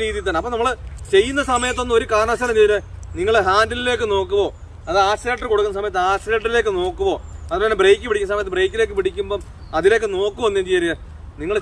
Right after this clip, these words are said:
ചെയ്യരുത്. നമ്മൾ നേരെ മുന്നോട്ട് നോക്കിക്കൊണ്ട് വേണം എന്ത് ചെയ്യാൻ, നിങ്ങളൊരു വണ്ടി ഓടിക്കാൻ. അപ്പം നമ്മൾ മുന്നോട്ട് നോക്കിക്കൊണ്ട് തന്നെ, കാരണം നമ്മൾ ഇതിലോട്ട് ശ്രദ്ധ വരുന്നോണ്ടാണ് എന്ത് ചെയ്യുന്നത്, നമുക്ക് കൂടിപ്പോകുന്നുള്ള പേടികളൊക്കെ ഉണ്ടാകുന്നത്. അതുപോലെ തന്നെ നിങ്ങൾ പ്രാക്ടീസ് ചെയ്യുന്ന സമയത്ത് നിങ്ങൾ ഒരു കാരണവശാലും ഹെൽമെറ്റ് ഇല്ലാതെ എന്ത് ചെയ്യരുത്,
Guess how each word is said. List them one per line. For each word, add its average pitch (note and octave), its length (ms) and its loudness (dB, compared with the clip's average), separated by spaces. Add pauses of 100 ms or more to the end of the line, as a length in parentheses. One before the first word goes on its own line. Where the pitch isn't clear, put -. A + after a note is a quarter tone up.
ചെയ്യരുത്. G#3+ 360 4 (140)
നമ്മൾ F#3+ 160 -4 (140)
നേരെ A3+ 200 2 (100)
മുന്നോട്ട് B3+ 420 0
നോക്കിക്കൊണ്ട് G#3+ 380 0
വേണം G#3 140 2
എന്ത് F3+ 100 -4
ചെയ്യാൻ, F3+ 140 0 (440)
നിങ്ങളൊരു G3 320 2
വണ്ടി G3 200 4 (100)
ഓടിക്കാൻ. F3 280 4
അപ്പം A#3 140 -4 (360)
നമ്മൾ A#3+ 140 0 (120)
മുന്നോട്ട് C4+ 420 4 (100)
നോക്കിക്കൊണ്ട് A#3 520 0
തന്നെ, A#3+ 200 2 (960)
കാരണം A3 240 2
നമ്മൾ A#3 200 0
ഇതിലോട്ട് C4 260 2 (120)
ശ്രദ്ധ G#3+ 260 0 (100)
വരുന്നോണ്ടാണ് G#3 440 -4
എന്ത് F#3+ 100 -6
ചെയ്യുന്നത്, F3+ 200 -6 (300)
നമുക്ക് G3 200 -6 (120)
കൂടിപ്പോകുന്നുള്ള G3 760 0 (180)
പേടികളൊക്കെ F#3 640 2
ഉണ്ടാകുന്നത്. B2+ 380 -6 (340)
അതുപോലെ G3+ 240 4
തന്നെ A#3 180 2
നിങ്ങൾ A3+ 220 2
പ്രാക്ടീസ് G3 460 0
ചെയ്യുന്ന A3 220 0 (100)
സമയത്ത് F#3+ 380 -2 (300)
നിങ്ങൾ F3+ 220 -8
ഒരു G3+ 140 4
കാരണവശാലും G3+ 520 0
ഹെൽമെറ്റ് G3+ 340 -4
ഇല്ലാതെ G3 220 2
എന്ത് F3+ 100 -4
ചെയ്യരുത്, E3+ 220 -2